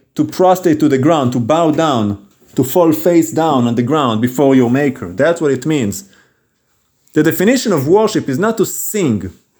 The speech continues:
and pray and talk and quote psalms and whatever you do. No,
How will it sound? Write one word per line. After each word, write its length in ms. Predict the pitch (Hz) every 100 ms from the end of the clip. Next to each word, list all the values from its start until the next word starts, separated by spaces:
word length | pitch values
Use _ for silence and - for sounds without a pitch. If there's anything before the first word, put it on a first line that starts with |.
| 156
and 240 | 147 -
pray 460 | - 202 180 127 113
and 260 | 135 131
talk 380 | 127 185 185 180
and 180 | 151 131
quote 440 | - 196 139 101 -
psalms 540 | - 165 143 101 98
and 200 | 117 113
whatever 320 | 123 143 135
you 200 | 127 120
do. 320 | 110 113 95 - _ _ _ _ _ _ _ _ _
No, 380 | 202 202 95 -